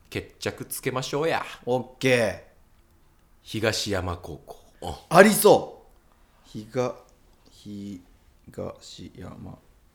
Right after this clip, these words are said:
Speaker 2: あるね。ありました。
Speaker 1: よし。
Speaker 2: 京都市の学校。
Speaker 1: じゃあ校歌調べますね。
Speaker 2: はい、お願いします。
Speaker 1: 出ました。
Speaker 2: はい。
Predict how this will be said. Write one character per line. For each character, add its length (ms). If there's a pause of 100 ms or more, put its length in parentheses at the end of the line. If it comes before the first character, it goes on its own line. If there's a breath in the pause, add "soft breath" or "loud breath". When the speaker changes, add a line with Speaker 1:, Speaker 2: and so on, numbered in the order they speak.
(340)
Speaker 2:
あ 140
る 140
ね。 480 (600)
あ 80
り 120
ま 100
し 80
た。 260
Speaker 1:
よ 140
し。 760
Speaker 2:
京 220
都 220
市 200
の 160
学 300
校。 500 (360)
Speaker 1:
じ 80
ゃ 40
あ 0
校 160
歌 120
調 200
べ 80
ま 80
す 100
ね。 220 (280)
Speaker 2:
は 160
い、 40
お 120
願 100
い 60
し 80
ま 100
す。 300 (920)
Speaker 1:
出 120
ま 100
し 80
た。 300 (340)
Speaker 2:
は 300
い。 120